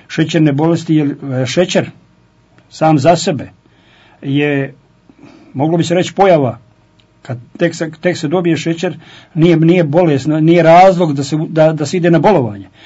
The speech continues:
Međutim, a, neznanjem, nepravilnim liječenjem, a, neispravnim životom,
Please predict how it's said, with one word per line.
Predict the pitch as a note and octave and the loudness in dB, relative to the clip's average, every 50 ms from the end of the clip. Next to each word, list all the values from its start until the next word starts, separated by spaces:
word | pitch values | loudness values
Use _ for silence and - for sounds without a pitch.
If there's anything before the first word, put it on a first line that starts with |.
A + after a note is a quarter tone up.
| - - - _ - | -20 -20 -20 _ 0
Međutim, | D3+ D#3+ D#3+ C#3 F3+ G3+ G3 - G#3+ F#3 C3+ A2+ - - - _ - - - - - - - - - | 2 2 2 2 0 -2 0 0 2 2 2 0 -2 -6 -14 _ -20 -20 -20 -20 -20 -20 -20 -12 -4
a, | C#3 C#3 C#3+ C#3+ C3+ C3+ - - _ _ _ _ _ _ _ _ _ _ _ _ _ _ _ _ _ _ _ _ _ _ _ _ - | -2 0 2 2 2 0 0 -4 _ _ _ _ _ _ _ _ _ _ _ _ _ _ _ _ _ _ _ _ _ _ _ _ 0
neznanjem, | D3+ E3 F3+ E3+ C#3 E3 F3 F#3 G3 G3 G#3+ G#3+ D#3+ A#2 G#2+ - - - _ _ _ _ _ _ | 2 4 4 4 4 4 4 4 4 4 4 4 4 2 -2 -6 -12 -20 _ _ _ _ _ _
nepravilnim | - D#3 F#3+ G3+ F#3+ F#3+ F3+ F3 F3+ F3 F3 E3+ E3+ | -2 0 0 2 2 2 2 2 4 4 4 4 4
liječenjem, | E3+ F3+ F#3+ G3+ - - G3+ E3+ C3 A2+ G#2 F#2+ G2 - - _ _ _ _ _ _ _ _ _ _ _ _ _ _ | 4 4 2 2 0 0 0 0 0 0 -4 -8 -14 -18 -20 _ _ _ _ _ _ _ _ _ _ _ _ _ _
a, | - C3+ C#3+ C3+ C3+ C3+ C3 C3 - - | -6 -4 -4 -2 -2 -4 -6 -8 -12 -10
neispravnim | C#3 C3 C3+ E3 G3 G3 F#3+ - F#3+ F3+ F3 F3+ F3+ F3 | -6 -2 0 0 0 0 0 0 0 2 2 4 2 2
životom, | D#3 D3 E3+ E3 F#3+ G3+ G3 - E3 B2 - | 2 2 0 0 0 0 0 0 -2 -2 -4